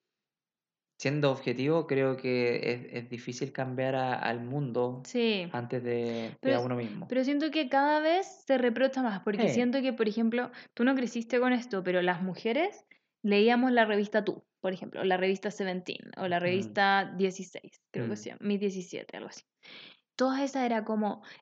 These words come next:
Speaker 2: "El traje de baño que puedas usar según tu cuerpo". Y era como, "Si tú tienes forma de manzana", porque le ponían nombre de
Speaker 1: <laughs>
Speaker 2: frutas.
Speaker 1: De manzana.
Speaker 2: Era como de pera, si era como más potona.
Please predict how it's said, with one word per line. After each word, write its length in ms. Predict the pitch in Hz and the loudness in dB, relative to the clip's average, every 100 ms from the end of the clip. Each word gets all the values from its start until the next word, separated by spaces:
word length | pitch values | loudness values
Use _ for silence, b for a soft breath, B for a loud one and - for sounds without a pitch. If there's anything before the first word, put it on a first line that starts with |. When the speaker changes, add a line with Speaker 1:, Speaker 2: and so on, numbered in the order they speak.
| - | -2
Speaker 2:
"El 180 | 285 | 0
traje 260 | 277 311 339 | 2 2 2
de 100 | 330 | 4
baño 280 | 349 339 320 | 4 2 -2
que 80 | 302 | -2
puedas 320 | 311 302 302 | 2 2 2
usar 400 | 320 302 320 262 | 0 0 0 0
según 340 | 254 254 262 262 | 2 2 2 2
tu 120 | 285 | 0
cuerpo". 460 | 294 233 180 - 180 | 2 2 2 -2 -2
Y 100 | 190 | 2
era 140 | 190 | 2
como, 240 | 196 190 - | 2 0 -2
"Si 240 | 214 214 208 | -6 -6 -4
tú 240 | 254 254 | -6 -4
tienes 340 | 285 285 285 | -2 -2 -4
forma 420 | - 247 233 233 240 | -2 2 4 4 4
de 140 | 254 | 2
manzana", 640 | 294 330 330 - 240 190 | 2 -2 -2 0 2 2
porque 220 | 196 190 196 | 0 0 0
le 100 | 185 | 0
ponían 340 | 185 208 226 | 2 4 4
nombre 280 | 220 220 226 | 4 4 2
de 140 | 208 | 2
Speaker 1:
<laughs> 140 | 185 - | -2 -4
Speaker 2:
frutas. 420 | - 226 - 147 - | 0 2 0 -4 -2
Speaker 1:
De 40 | 135 | -4
manzana. 440 | 120 - - 208 | -4 -10 -4 2
Speaker 2:
Era 180 | 202 190 | 4 4
como 240 | 190 180 | 0 0
de 140 | 175 175 | 2 2
pera, 440 | 233 269 302 339 | 6 6 6 4
si 120 | 330 | 0
era 160 | 277 269 | 0 0
como 180 | 277 262 | 2 0
más 180 | 262 | 0
potona. 640 | - 277 233 170 165 156 185 | 0 0 2 0 -2 -6 -10